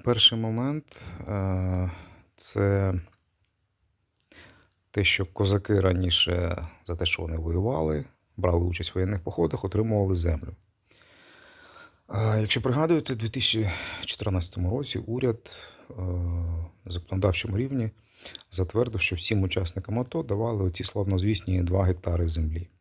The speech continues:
От це вже така перша паралель. А, друга, це, е, козаки, а, вони не платили податків. І,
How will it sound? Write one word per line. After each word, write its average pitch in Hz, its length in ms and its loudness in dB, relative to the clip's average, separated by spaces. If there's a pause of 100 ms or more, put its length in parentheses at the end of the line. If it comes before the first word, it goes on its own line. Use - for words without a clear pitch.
(260)
От 110 140 -8 (240)
це - 160 -12
вже 85 180 -6
така - 200 -12
перша 95 400 2
паралель. 90 480 -4 (680)
А, 101 420 2
друга, 131 680 -2
це, 131 680 2 (400)
е, 95 440 0
козаки, 131 680 0 (1160)
а, 98 180 2
вони 95 300 4
не 107 140 4
платили 101 420 0
податків. 92 540 -4 (1300)
І, 110 720 2